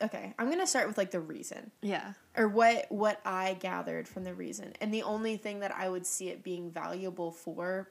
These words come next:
Speaker 1: personally,
Speaker 2: Yeah.
Speaker 1: is a universal form of currency.
Speaker 2: Mm.
Speaker 1: Um,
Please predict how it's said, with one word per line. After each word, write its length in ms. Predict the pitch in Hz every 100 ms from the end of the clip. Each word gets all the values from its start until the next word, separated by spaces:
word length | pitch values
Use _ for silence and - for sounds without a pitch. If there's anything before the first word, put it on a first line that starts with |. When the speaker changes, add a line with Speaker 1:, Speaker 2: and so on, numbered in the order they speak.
| -
Speaker 1:
personally, 760 | - 185 180 - 247 254 269 277
Speaker 2:
Yeah. 240 | 190 170 185 - _ _ _ _ _ -
Speaker 1:
is 220 | 226 185
a 120 | 208 196
universal 920 | 190 185 208 214 180 170 170 - 165
form 300 | 165 160 -
of 140 | -
currency. 580 | - - 220 - - - _ -
Speaker 2:
Mm. 420 | 196 190 185 180
Speaker 1:
Um, 580 | 202 190 170 - - -